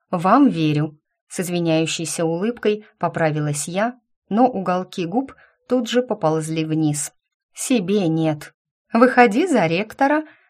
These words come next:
звонким девичьим голосом предложил Машков. «Мне приказали разрушить здание», — гневно глянув на него, задумчиво проговорил Семёнов. «Надо бы начать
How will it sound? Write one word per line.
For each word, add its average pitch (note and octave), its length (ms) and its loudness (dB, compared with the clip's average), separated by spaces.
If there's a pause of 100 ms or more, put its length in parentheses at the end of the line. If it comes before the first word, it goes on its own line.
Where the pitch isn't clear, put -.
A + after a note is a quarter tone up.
(100)
звонким F3 520 -2
девичьим D#3+ 500 -4
голосом B3+ 560 0 (300)
предложил F3+ 540 -2
Машков. D#3+ 580 -6 (460)
«Мне F3 340 0
приказали D#3+ 680 2
разрушить D3+ 640 -2
здание», — D#3 720 -2 (200)
гневно D#3+ 420 0
глянув D#3 440 0
на E3+ 120 -2
него, E3 400 2 (380)
задумчиво E3 600 -2
проговорил E3 560 -4
Семёнов. D3+ 640 -2 (380)
«Надо F3+ 320 2
бы E3 120 -2
начать E3+ 500 -2